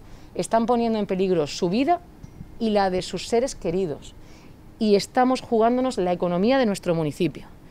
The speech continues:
Hoy, que es un día grande de satisfacción, de alegría, sobre todo para esos pequeños y medianos empresarios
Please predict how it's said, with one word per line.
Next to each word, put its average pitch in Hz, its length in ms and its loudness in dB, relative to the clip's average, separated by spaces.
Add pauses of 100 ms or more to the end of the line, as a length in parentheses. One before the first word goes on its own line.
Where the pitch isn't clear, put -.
(300)
Hoy, 233 300 8
que 220 100 2
es - 140 0
un 214 160 2
día 214 320 6
grande 226 580 4 (140)
de 175 180 2
satisfacción, 214 1000 0 (580)
de 185 300 2
alegría, 196 600 2
sobre 196 380 -2
todo 226 260 0
para 208 180 -2
esos 233 300 -6
pequeños 226 520 -4
y 202 40 -6
medianos 208 420 -4
empresarios 190 720 0